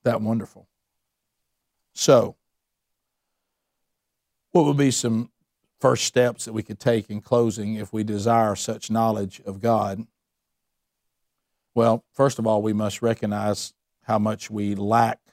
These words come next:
knowledge of God. We, we, we must learn to measure ourselves not by our knowledge about God, but by our gifts and responsibilities and things like that. That's not what we're doing.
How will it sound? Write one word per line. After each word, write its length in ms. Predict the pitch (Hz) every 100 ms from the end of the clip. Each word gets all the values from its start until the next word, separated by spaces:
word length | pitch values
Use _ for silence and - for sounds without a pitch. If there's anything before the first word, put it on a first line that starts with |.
| _ _
knowledge 540 | 110 107 95 92 - - -
of 380 | 120 98 -
God. 280 | - 90 - _ _ _ _ _ _ _ _ _ _ _ _ _ -
We, 100 | 123
we, 200 | 117 131
we 140 | 123
must 300 | 131 135 -
learn 320 | 120 127 123 113
to 120 | 107
measure 360 | 113 120 117 107
ourselves 480 | 104 - 113 110
not 240 | 113 113 117
by 120 | 110
our 180 | 104 104
knowledge 340 | 110 110 101
about 400 | 104 110 110 113
God, 460 | 101 104 101 98 95 _ _ _ _ -
but 140 | 107
by 180 | 110 110
our 240 | 113 104
gifts 420 | 101 107 113 107 -
and 80 |
responsibilities 1000 | 101 - 120 113 - 104 110 104 107 101
and 100 | 104
things 200 | 113 107
like 160 | 107 101
that. 180 | 110 101
That's 200 | 113 -
not 180 | 127 120
what 80 |
we're 120 | 107 101
doing. 420 | 117 120 104